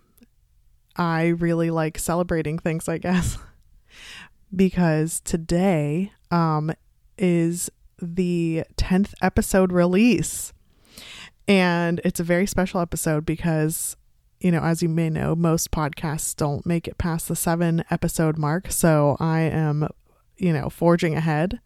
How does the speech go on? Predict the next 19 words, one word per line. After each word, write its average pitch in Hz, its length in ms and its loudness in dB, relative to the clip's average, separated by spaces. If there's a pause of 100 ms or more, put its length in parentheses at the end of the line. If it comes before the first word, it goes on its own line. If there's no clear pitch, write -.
(260)
Um, 175 200 2
I 175 100 2
wanted 185 260 4
to - 100 -2
make 165 220 0
the - 80 -2
tenth 165 340 -4
one 165 480 -2
just, - 300 -4 (380)
like, 175 240 -6 (300)
kinda 180 320 0
extra 180 300 -4
special. 214 600 -2 (560)
And 175 520 4 (260)
I 175 180 0
decided 165 760 -2
to 175 260 4
deep 196 340 -2
dive 143 400 -4